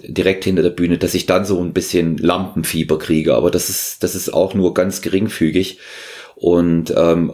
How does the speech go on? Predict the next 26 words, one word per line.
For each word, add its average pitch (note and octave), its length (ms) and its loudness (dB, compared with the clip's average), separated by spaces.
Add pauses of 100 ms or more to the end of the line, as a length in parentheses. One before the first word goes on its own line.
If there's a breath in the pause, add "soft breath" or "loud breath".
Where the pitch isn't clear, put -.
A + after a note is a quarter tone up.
und - 220 -8
auch - 160 -2
da G#2+ 260 0
hast A#2+ 220 -4
du G#2 60 -2
solche G2 340 2
Leute, F#2+ 380 2
wie's, - 420 -6
ähm, E2+ 640 -4
der E2+ 500 0
Benny C#3 300 0
gerade D#2 260 2
sagt, - 400 -6
die, - 300 -14
die, F2+ 200 -4
die F#2+ 140 -6
springen B2 400 0
rum, C3+ 420 0 (160)
ähm, G#2+ 760 -4 (600)
und, G#2 240 -6
und F#2+ 120 -4
sind - 240 -6
aufgeregt B2+ 520 0
und F#2+ 100 2
reden E2+ 380 0
noch, G#2+ 260 -2